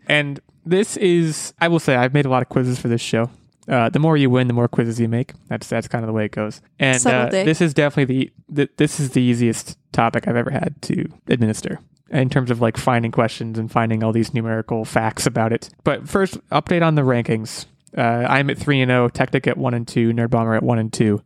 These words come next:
Speaker 1: So I'm the undisputed super champ at current time. But there's a, look, there's a lot of year left. Okay, I'm not getting big in my britches. I don't even wear britches. Who
Speaker 2: Hey,
Speaker 1: wears
Speaker 2: last
Speaker 1: britches?
Speaker 2: year,
Speaker 1: They're not
Speaker 2: Tactic brought it down to the wire, and we had counted him out back in, like, October.
Speaker 1: That is true.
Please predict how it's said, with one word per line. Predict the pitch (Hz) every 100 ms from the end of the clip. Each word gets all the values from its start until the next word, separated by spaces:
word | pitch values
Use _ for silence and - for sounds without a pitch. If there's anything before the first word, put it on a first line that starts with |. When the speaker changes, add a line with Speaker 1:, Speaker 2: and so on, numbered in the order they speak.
| -
Speaker 1:
So | - 127
I'm | 127 131 127
the | 120 123
undisputed | 120 120 - 123 117 113 127
super | - 143 131
champ | - 117 110 - - - _ -
at | 123
current | - 139 123
time. | - 123 131 165
But | 147
there's | 156 156
a, | 151
look, | - - 175
there's | 131 131
a |
lot | 165 170
of |
year | 170
left. | - - - - _
Okay, | 135 - 139 165
I'm | 180
not | 160
getting | 147 139
big | 131 131
in | 127
my | 123
britches. | 127 127 165 175 - - - - - _ -
I | 123
don't | 160
even | 180
wear | 190
britches. | 127 110 - - - - - - -
Who | 262
Speaker 2:
Hey, | 277
Speaker 1:
wears | 226 208
Speaker 2:
last | 254
Speaker 1:
britches? | 165 -
Speaker 2:
year, | 285 294 302
Speaker 1:
They're | 208
not | 151 143 - _ -
Speaker 2:
Tactic | 262 - 349 -
brought | 269 269
it | 269
down | 269 277
to |
the | 247
wire, | 233 254 240 196
and | 190
we | 262
had | 240
counted | 247 240 240
him | 233 226
out | 240
back | - 214 233
in, | 233
like, | 214
October. | 190 - 240 233 - - -
Speaker 1:
That | 120
is | 123
true. | - 101